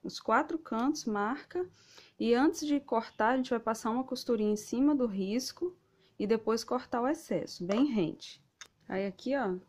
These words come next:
onde tiver precisando, tiver excesso de manta ou de plástico, pode cortar também. E aí fica assim a nossa parte aqui.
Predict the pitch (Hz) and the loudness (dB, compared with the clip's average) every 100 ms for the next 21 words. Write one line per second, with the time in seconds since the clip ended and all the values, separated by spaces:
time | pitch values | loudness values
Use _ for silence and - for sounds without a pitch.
0 | - 202 190 - 196 196 208 - 190 180 | -2 -2 -2 -4 -4 -2 -6 -6 -6 -2
1 | 208 269 254 - 196 196 190 185 - 185 | 0 2 0 -2 -4 0 0 -2 -4 -4
2 | 185 175 180 185 220 233 190 180 - 175 | -4 -2 0 2 2 0 -4 -6 -4 -4
3 | 175 214 254 - 226 233 - - - - | -2 -2 -4 -6 -12 -12 -12 -12 -12 -20
4 | - _ - 190 202 - 240 - 240 240 | -20 _ -4 -4 -4 -10 -10 -8 -8 -2
5 | 285 285 180 - - - _ _ _ _ | 0 2 0 -4 -6 -18 _ _ _ _
6 | _ _ - _ - - - - _ _ | _ _ -20 _ -20 -20 -20 -20 _ _
7 | _ _ - 220 214 214 220 233 226 - | _ _ -6 -4 -4 -6 -8 -6 -8 -4
8 | 208 233 330 - - - - - - _ | -2 0 0 -4 -20 -20 -20 -20 -20 _
9 | - - - 180 180 180 180 - 165 160 | -20 -20 -6 0 0 -2 -8 -10 -10 -10
10 | - 170 - 240 294 | -14 -20 -6 0 0